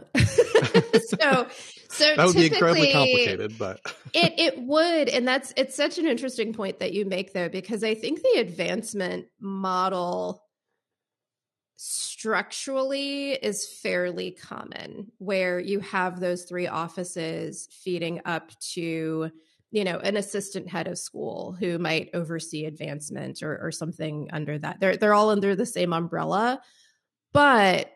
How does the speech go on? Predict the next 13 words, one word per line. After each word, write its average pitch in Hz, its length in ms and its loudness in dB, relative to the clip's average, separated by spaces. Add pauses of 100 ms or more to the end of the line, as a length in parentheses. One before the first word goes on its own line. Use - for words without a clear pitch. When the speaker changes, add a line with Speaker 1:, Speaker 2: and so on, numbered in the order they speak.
(140)
Speaker 1:
where 202 560 4
I 202 100 6
think 196 240 0
the 202 100 0
big 170 240 0
opportunity 170 760 -4
is, 190 560 -4
is 185 220 -6
for 185 440 -4
them 170 460 -6 (100)
to 196 80 -8
work 165 300 -10
together 160 840 -6